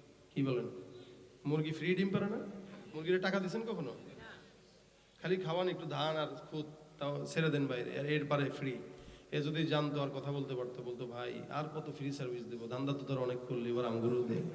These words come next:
কি ঠিক না? মুরগি কথা বলতে পারে না। মাছের দাম, পাঙ্গাস জাতীয় মাছ, এই জাতীয় পাঙ্গাস মাছ বলে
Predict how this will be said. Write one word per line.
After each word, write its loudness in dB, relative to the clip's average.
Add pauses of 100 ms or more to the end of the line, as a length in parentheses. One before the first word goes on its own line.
(920)
কি 6
ঠিক 8
না? 8 (2250)
মুরগি 2
কথা 2
বলতে 0
পারে -4
না। -10 (720)
মাছের 4
দাম, 4
পাঙ্গাস 6
জাতীয় 4
মাছ, 6 (1400)
এই 6
জাতীয় 10
পাঙ্গাস 6
মাছ 10
বলে 8